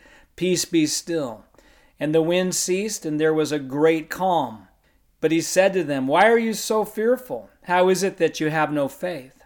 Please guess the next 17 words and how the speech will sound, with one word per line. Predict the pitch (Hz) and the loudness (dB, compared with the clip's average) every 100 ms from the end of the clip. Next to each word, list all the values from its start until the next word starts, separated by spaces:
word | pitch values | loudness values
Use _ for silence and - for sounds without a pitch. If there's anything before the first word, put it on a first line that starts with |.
| _ _ _ 131 | _ _ _ -6
Jesus | 151 240 208 202 143 | 0 2 2 -2 0
regularly | 180 196 185 165 | 0 2 2 0
spoke | - - 185 196 - | -4 4 6 6 -2
to | 170 | -8
things, | 160 156 139 139 156 - _ _ _ _ | -6 -6 -6 -8 -12 -20 _ _ _ _
and | - 160 | -4 0
as | 175 175 | 2 2
we | 165 175 | 0 0
shall | 170 170 156 | 0 0 0
see, | - 214 208 160 147 | -2 -6 -2 -2 -2
he | 160 | -6
tells | - 185 180 147 | 0 2 4 4
us | 175 175 | 0 0
to | - | -6
do | 156 | -6
the | 151 | -6
same. | 151 202 196 139 101 | -6 -6 -8 -10 -14